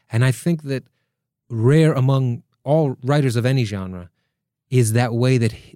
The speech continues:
the tone of his voice, that sort of friendly, "I'm gonna just tell you a story and I wanna excite you," tone is his fiction as much as it is his real voice. And that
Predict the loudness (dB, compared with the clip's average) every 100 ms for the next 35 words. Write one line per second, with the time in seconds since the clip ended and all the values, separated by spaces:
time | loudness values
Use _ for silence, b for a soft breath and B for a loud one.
0 | -12 -10 -10 -2 0 0 0 -4 -4 -4
1 | -4 -6 -10 -8 -10 -10 -10 -4 -2 -2
2 | -2 -2 -4 -8 -16 -8 -8 -8 -6 -6
3 | -6 -8 -10 -6 -4 -4 -8 -16 -14 -14
4 | -16 -20 _ _ _ _ _ -6 -2 0
5 | -2 -8 _ -4 0 2 0 -4 -10 -12
6 | -12 -12 -12 -8 -4 -4 -4 -6 -6 -8
7 | -10 -14 -20 _ _ _ -8 -6 -6 -6
8 | -6 -10 -12 -14 -20 _ _ _ _ -4
9 | -2 0 0 -2